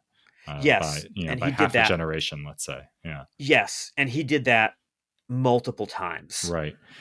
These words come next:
Speaker 1: Well,
Speaker 2: Um,
Speaker 1: I, I have a, I have a question that I think is linked to what you're talking about, Steph, but also, um, grounded in a,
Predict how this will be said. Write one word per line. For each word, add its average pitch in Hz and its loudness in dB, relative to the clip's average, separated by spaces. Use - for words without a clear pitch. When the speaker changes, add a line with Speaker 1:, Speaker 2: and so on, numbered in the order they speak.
Speaker 1:
Well, 123 4
Speaker 2:
Um, 127 8
Speaker 1:
I, - 0
I - 0
have 190 2
a, 127 0
I 147 4
have 185 4
a 165 4
question 135 4
that 107 2
I 101 4
think 127 0
is 90 2
linked 98 0
to 98 -2
what 90 -2
you're 92 0
talking 90 0
about, 87 -2
Steph, - -2
but 95 -2
also, 92 2
um, 85 0
grounded 98 4
in 92 0
a, 87 0